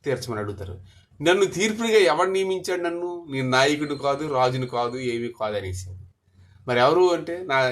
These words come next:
ఎక్కడి నుంచి వచ్చి ఏంటి నీ విషయం?" అంటే, "ఎప్పటి నుంచి, నువ్వు ఇప్పుడు ఈ మధ్యనే పుట్టావు కదంటే,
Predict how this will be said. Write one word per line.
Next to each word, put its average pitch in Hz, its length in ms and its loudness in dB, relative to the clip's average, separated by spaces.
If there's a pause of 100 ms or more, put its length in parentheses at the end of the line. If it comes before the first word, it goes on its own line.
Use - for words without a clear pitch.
ఎక్కడి 123 260 -2
నుంచి 180 140 -2
వచ్చి 185 240 -4
ఏంటి 165 340 0
నీ 131 160 -6
విషయం?" 135 320 -4
అంటే, 117 280 -6
"ఎప్పటి 127 260 -4
నుంచి, 170 240 -2 (280)
నువ్వు 135 220 -4
ఇప్పుడు 135 220 -4
ఈ 170 80 2
మధ్యనే 180 380 4
పుట్టావు 165 260 2
కదంటే, 156 360 -2